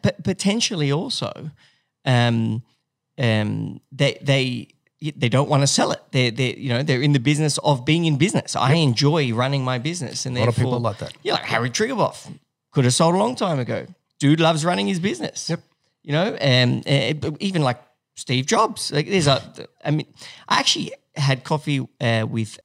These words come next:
Speaker 1: Brett Kelly from Kelly and Partners, and he was telling me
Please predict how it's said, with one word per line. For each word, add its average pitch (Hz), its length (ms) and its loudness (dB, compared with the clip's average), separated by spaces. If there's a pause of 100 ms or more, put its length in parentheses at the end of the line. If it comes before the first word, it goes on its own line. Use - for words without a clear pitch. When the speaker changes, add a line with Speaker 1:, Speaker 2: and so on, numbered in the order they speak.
Speaker 1:
Brett - 200 -6
Kelly 120 280 -4
from 107 300 -6 (340)
Kelly 127 240 -4
and 110 100 -8
Partners, 202 520 -8 (840)
and 120 160 0
he 175 280 -2
was 202 180 -4
telling 123 380 -2
me 151 360 -6